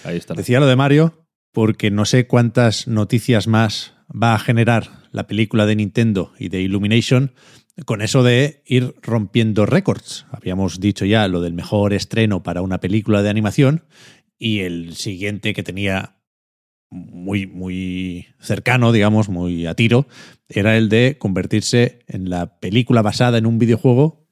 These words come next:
Speaker 2: que más ha recaudado en la historia del cine. Fácil también.
Speaker 1: Bueno, entre comillas, ¿no? Fácil
Speaker 2: Coño.
Speaker 1: a medias.
Speaker 2: Fácil visto cómo fue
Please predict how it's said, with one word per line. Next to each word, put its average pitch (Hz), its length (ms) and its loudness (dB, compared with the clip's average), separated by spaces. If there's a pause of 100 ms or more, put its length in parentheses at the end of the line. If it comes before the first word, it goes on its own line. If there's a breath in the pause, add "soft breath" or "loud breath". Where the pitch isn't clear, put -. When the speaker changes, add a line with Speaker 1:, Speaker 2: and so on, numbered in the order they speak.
(180)
Speaker 2:
que 104 120 -2
más 101 300 -2
ha 110 60 -8
recaudado 101 580 0 (180)
en 95 120 -6
la 95 40 0
historia 95 280 -2
del 90 80 -6
cine. 135 340 -2 (460)
Fácil 117 340 -2
también. 101 420 -2
Speaker 1:
Bueno, 98 320 -6 (480)
entre - 220 -18
comillas, 90 440 -6
¿no? 113 140 -8 (520)
Fácil 90 580 -8
Speaker 2:
Coño. 85 120 -12
Speaker 1:
a 85 80 -12
medias. 92 400 -6 (380 soft breath)
Speaker 2:
Fácil 120 640 -4
visto 117 760 -2
cómo 101 280 -2
fue 107 400 -2